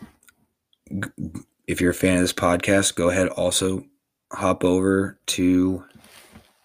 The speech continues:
the other podcast that I'm a part of on Sportsmanlike Commentary. Me and my buddy D C, we do three episodes a week. We do,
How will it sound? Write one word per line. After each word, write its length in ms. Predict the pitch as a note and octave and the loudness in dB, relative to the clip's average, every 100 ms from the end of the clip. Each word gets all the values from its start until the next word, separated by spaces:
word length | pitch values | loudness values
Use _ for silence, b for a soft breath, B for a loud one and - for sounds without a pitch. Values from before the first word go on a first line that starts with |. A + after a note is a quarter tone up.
| - - _ - _ G2 | -16 -16 _ -20 _ -2
the 140 | G2 | 2
other 420 | G#2 G#2 F2+ - - | 4 2 0 -4 -12
podcast 500 | - F2 E2 F2 D#2+ | -4 -2 0 -2 -2
that 80 | F2 | -2
I'm 80 | E2+ | -4
a 60 | D#2+ | -2
part 220 | F2+ E2+ | 0 0
of 100 | E2 | -2
on 80 | D#2+ | -6
Sportsmanlike 560 | - F2 - E2 D#2+ | 0 0 2 -2 -2
Commentary. 640 | - F2 F2+ - F2 F2 B B B | 0 0 2 0 -2 -2 B B B
Me 120 | G2+ G#2 | 4 6
and 80 | |
my 80 | G2+ | 6
buddy 260 | F#2 F#2 F2 | 4 4 4
D 220 | F2 F2 | 4 2
C, 260 | - G2 F#2 | 4 4 4
we 120 | F2 | 4
do 140 | E2+ | 0
three 340 | - B2 B2+ A2+ | -2 4 6 6
episodes 460 | - - G2 F#2 | 4 0 0 0
a 60 | F2 | 0
week. 380 | F2+ F2 - - B B B B | 2 0 -2 -18 B B B B
We 140 | F#2+ F2+ | -6 -2
do, 480 | F#2 F2+ E2+ E2+ | 0 0 -2 -4